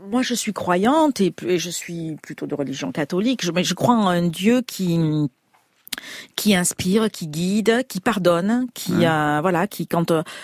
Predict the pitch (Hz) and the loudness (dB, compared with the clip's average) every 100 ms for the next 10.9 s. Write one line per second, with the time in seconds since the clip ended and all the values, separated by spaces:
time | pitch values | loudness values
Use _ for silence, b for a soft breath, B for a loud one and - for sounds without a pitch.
0 | B - - - - - 90 98 - - | B -8 -6 -4 -4 -6 -6 -6 -4 0
1 | 190 - 185 170 175 170 - 185 - 247 | 2 2 0 2 0 0 -2 -4 -4 0
2 | 240 208 202 202 202 196 202 190 202 185 | 4 4 4 4 2 4 2 2 0 0
3 | 165 156 170 165 160 165 170 160 160 175 | 0 0 0 -2 0 -2 0 -2 0 2
4 | 185 175 180 175 170 170 170 165 156 196 | 4 2 0 0 0 0 -2 -4 0 0
5 | 190 160 B B - 190 233 196 175 185 | 0 -2 B B 0 2 2 2 2 2
6 | 190 180 214 190 160 190 214 165 151 - | 2 2 2 2 0 2 2 2 -2 -6
7 | 170 175 - 165 - 226 190 160 156 180 | -4 -4 0 -2 0 0 0 0 -2 -2
8 | 208 170 - 160 170 160 170 - - - | -2 -2 -4 -4 -6 -4 -6 0 0 0
9 | 175 - 190 170 170 196 202 - 220 233 | -2 0 0 2 2 2 0 0 0 0
10 | - 170 170 214 180 175 - 151 | 0 0 2 2 2 0 0 0